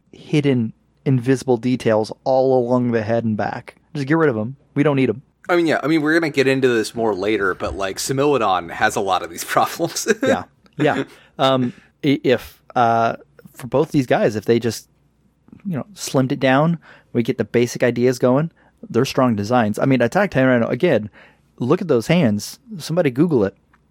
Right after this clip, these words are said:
Speaker 1: They are, uh, skateboard wheels <laughs> just for hands.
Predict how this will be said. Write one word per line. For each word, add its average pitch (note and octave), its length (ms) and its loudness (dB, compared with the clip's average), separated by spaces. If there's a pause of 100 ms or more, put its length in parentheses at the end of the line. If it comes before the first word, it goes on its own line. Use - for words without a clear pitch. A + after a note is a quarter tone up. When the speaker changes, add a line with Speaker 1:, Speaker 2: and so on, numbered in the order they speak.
(300)
Speaker 1:
They C#3 200 0
are, A2+ 360 2
uh, A2+ 440 2
skateboard C#3+ 520 0
wheels C3 420 -2 (120)
<laughs> - 120 -14
just - 300 -2
for G#2+ 140 2
hands. - 460 -2